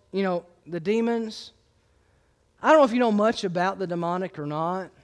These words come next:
but they're fallen angels is who they are. There was a rebellion in heaven. Satan rebelled, and he brought the third of the angels with him. That's who these demons are.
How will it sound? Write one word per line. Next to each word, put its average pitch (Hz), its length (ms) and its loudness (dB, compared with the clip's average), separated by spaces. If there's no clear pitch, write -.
but 180 100 -6
they're 240 140 4
fallen 220 420 2
angels 151 400 -6
is 123 100 -14
who 160 140 -6
they 160 160 -4
are. 170 400 -6
There 170 100 -4
was 185 100 -4
a 220 60 2
rebellion 214 560 4
in 180 80 -2
heaven. 151 420 -4
Satan 233 420 0
rebelled, 196 680 -2
and 170 80 -8
he 220 60 -2
brought 254 240 4
the 196 140 0
third 269 320 4
of 262 40 -6
the 262 120 0
angels 180 480 -2
with 190 180 0
him. 131 160 -6
That's 220 240 0
who 214 100 -2
these 196 480 -4
demons 190 380 -2
are. 220 320 6